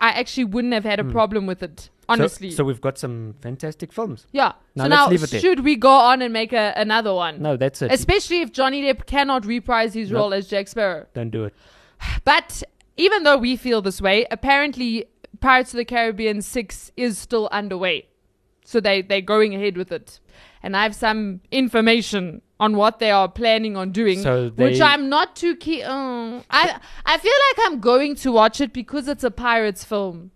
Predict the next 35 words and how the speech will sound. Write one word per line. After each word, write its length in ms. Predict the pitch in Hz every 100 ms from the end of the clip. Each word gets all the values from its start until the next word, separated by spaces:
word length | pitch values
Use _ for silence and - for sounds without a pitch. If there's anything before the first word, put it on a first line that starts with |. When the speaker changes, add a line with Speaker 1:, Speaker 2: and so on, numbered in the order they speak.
| _ _ _
Speaker 1:
But 140 | 254
I 220 | 277 285 -
also, 300 | - 349 -
at 120 | 349 339
the 120 | 285
same 260 | 311 285
time, 200 | 285 285 254
I'm 100 | 240
like, 440 | 233 233 214 - - _ _ - 226 240
uh, 840 | 233 226 226 226 226 220 226 220 -
although 240 | 247 277
there's 200 | 277 262
a 40 | 247
lot 140 | 269
of 100 | 349
people 280 | 294 277 254
who 60 |
have 140 | 214 196
said 220 | 254 202
they 140 | 208
will 240 | 214 214 240
not 240 | 208 180
watch 280 | 185 180 180
it 120 | 190
if 200 | 185 180
Jack 260 | - 185 -
Sparrow 320 | - 196 190
isn't 260 | 202 185 185
in 120 | 214
it. 120 | 160
So 220 | - 214 208 - -
this 240 | 269 320 -
could 220 | 349 233
possibly 460 | 277 254 233 233
be 360 | 208 220 220